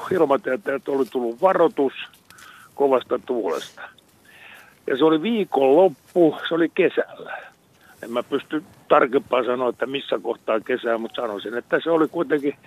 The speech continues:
parhaaseen kesäaikaan. Ja, ja tuota, se tuli myräkkä, joka kiersi kolmesataa,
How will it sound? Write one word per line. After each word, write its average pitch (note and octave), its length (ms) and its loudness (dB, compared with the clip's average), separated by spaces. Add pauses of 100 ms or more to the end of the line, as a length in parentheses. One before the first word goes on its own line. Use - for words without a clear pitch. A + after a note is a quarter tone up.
(600)
parhaaseen C#3+ 580 4
kesäaikaan. C3 840 0
Ja, - 200 -6
ja G2+ 260 -6
tuota, G#2 480 -4 (1200)
se A#3+ 80 2 (160)
tuli C#4 460 2 (120)
myräkkä, G3 680 0 (880)
joka D#3+ 320 2
kiersi G#3 460 0 (440)
kolmesataa, F3 760 2